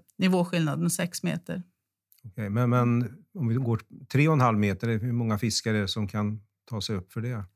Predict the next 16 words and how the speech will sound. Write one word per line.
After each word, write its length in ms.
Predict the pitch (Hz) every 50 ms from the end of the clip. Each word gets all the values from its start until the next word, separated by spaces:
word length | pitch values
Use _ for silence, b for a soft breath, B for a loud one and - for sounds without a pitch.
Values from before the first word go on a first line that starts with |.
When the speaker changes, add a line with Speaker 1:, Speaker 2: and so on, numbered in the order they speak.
| _ - 196
Speaker 1:
Det 120 | 185 202
är 380 | 202 196 202 202 202 202 202 196
enligt 260 | 202 196 196 190 -
mig 240 | 190 180 175 165 165
ingen 300 | 202 202 180 165 175 175
fisk 300 | - 202 196 - - -
som 160 | - 190 190
kan 240 | - 185 175 175 175
ta 140 | 175 170 170
sig 160 | - 175 165
upp 180 | 160 - - -
där. 280 | 165 160 156 170 175 b b b b b b b b b _ - -
F-, 300 | - - - - 143 170
fisk 460 | - 220 214 214 - - - - - - _ _
kan 200 | - - 214 208
ofta 540 | 220 220 - - - - 190 180 180 185 196